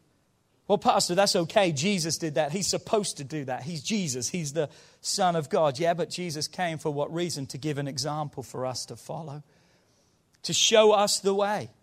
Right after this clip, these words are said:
And you need to hear this today. It is still possible to stand and remain true to God when the culture all around us tries to make us believe it's impossible.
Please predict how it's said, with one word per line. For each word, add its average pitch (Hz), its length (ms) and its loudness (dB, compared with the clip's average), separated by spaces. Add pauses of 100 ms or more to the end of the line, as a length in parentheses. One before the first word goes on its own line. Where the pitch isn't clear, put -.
(1700)
And 143 120 -2
you 262 120 4
need 311 160 0
to 226 100 4
hear 220 280 4
this 170 220 0
today. 139 460 -6 (480)
It 240 140 2
is 170 140 2
still 262 460 0
possible 151 680 -4
to 160 180 -8
stand 143 600 -8 (960)
and 180 240 2
remain 185 520 2
true 226 380 -2
to - 140 -4
God 139 440 -6 (800)
when 170 200 2
the 156 80 4
culture 214 600 -2
all 208 520 4
around 165 500 -2
us 120 140 -8
tries 170 480 -6
to - 180 -10
make 151 320 -6
us 147 260 -10
believe 143 760 -8 (460)
it's 143 220 -2
impossible. 131 760 -10